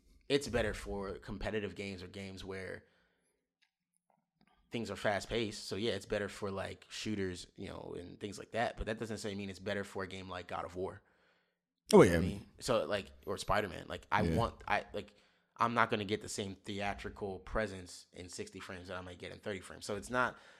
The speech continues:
Speaker 1: it's not blanket over, across everything. So some games, they just don't want you in sixty frames per second because I want you to experience it in this way, uh, more cinematic than it is just,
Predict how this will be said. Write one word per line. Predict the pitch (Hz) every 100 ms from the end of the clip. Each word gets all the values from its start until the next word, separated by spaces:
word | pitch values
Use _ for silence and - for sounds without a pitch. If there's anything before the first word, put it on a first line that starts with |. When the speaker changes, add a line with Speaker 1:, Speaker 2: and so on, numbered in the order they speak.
| -
Speaker 1:
it's | 127
not | 117
blanket | 98 107 104 92
over, | 92 85
across | - - 87 95
everything. | 87 - -
So | -
some | 98 123
games, | 113 110
they | 101
just | 107 107
don't | 101
want | 90 104 98 -
you | 110 107
in | -
sixty | - 90 85
frames | 85 82
per | -
second | 80 76 -
because | -
I | 95
want | 92 92
you | 98
to |
experience | 92 - 98 90 -
it | - - -
in | 101 -
this | - -
way, | 92 113 - _ _ _ _ -
uh, | 73 76
more | 95
cinematic | 92 - 95 90 92 92 -
than | - -
it | 107
is | 120 101 - - _ _ _ _ _ _ _ _ _ _
just, | - 87 -